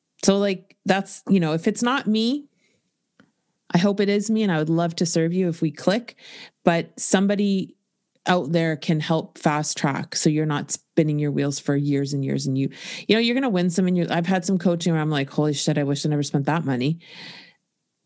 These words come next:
That was probably not the best investment of my life, but whatever, I learned something. Was it a good R O I? Maybe. But I sure as hell know that I would definitely not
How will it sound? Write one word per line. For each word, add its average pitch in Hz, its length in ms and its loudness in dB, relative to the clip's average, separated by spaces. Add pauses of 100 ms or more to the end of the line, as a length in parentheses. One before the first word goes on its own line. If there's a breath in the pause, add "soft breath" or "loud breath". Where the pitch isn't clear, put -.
(120)
That 143 160 2
was 165 180 0
probably 147 400 -2
not 135 180 -2
the 143 80 -2
best 135 300 -2
investment 143 480 0
of 127 100 -4
my 131 120 0
life, 135 420 -2
but 302 240 0 (420)
whatever, 202 340 2
I 220 100 0
learned 233 320 -2
something. 190 840 -2 (680)
Was 165 140 2
it 170 80 2
a 165 60 0
good 185 240 0
R 240 200 0
O 247 140 -2
I? 254 240 -2 (840 soft breath)
Maybe. 311 460 0 (2500)
But 185 120 4
I 202 100 2
sure 226 240 0
as 220 140 0
hell 196 160 2
know 180 200 2
that 165 140 0
I 151 100 0
would 151 200 -2
definitely 165 500 0
not 156 600 -2